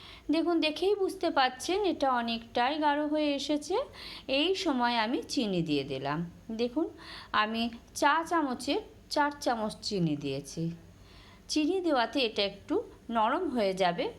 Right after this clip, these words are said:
আর ভালো করে কিন্তু নাড়তে হবে।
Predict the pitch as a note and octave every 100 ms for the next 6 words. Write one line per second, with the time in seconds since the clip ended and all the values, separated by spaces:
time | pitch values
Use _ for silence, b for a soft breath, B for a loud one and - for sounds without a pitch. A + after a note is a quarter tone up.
0 | - - G3 G3 - C#4 F#4+ F#4+ B3 G#3
1 | G#3 F#3+ E3+ D#4+ G4 G3 E3+ E3+ E3+ E3
2 | D3+ -